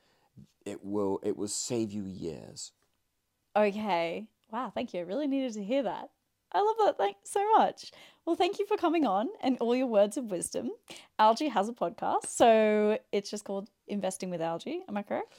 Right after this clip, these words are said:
Speaker 1: Very nearly. It's called Algie's Investment Podcast.
Speaker 2: Algie's Investment
Speaker 1: Yes.
Speaker 2: Podcast.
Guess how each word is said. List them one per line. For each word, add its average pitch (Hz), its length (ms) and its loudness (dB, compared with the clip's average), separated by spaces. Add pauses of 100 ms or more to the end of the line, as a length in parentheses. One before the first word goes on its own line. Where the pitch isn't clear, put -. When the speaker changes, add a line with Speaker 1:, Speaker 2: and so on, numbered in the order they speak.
(380)
Speaker 1:
Very 147 240 6
nearly. 156 400 2 (280)
It's - 240 -6
called 127 420 -2 (580)
Algie's 127 640 0
Investment 110 500 -8
Podcast. 95 640 -10
Speaker 2:
Algie's 254 460 -14
Investment 247 640 0
Speaker 1:
Yes. 214 180 0
Speaker 2:
Podcast. - 460 0